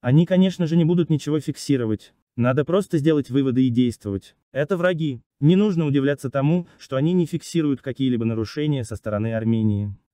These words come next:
Зато они будут фиксировать нарушения со стороны Азербайджана. Это давно уже ясно. Нужно либо готовиться к боевым действиям, либо находить рычаги для дипломатического урегулирования.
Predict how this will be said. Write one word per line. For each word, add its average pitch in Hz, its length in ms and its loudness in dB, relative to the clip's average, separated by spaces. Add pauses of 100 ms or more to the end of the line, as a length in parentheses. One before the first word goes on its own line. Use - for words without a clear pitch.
Зато 131 300 0
они 185 180 4
будут 190 240 2
фиксировать 165 540 -2
нарушения 175 520 0
со 143 140 -6
стороны 135 380 0
Азербайджана. 120 840 0 (240)
Это 127 260 -2
давно 120 340 0
уже 143 180 -2
ясно. 107 540 -2 (180)
Нужно 214 280 4
либо 185 200 2
готовиться 170 440 -2
к 139 60 0
боевым 143 360 4
действиям, 135 540 0
либо 120 220 -2
находить 123 400 -2
рычаги 120 400 -2
для 147 160 2
дипломатического 123 760 -4
урегулирования. 104 920 2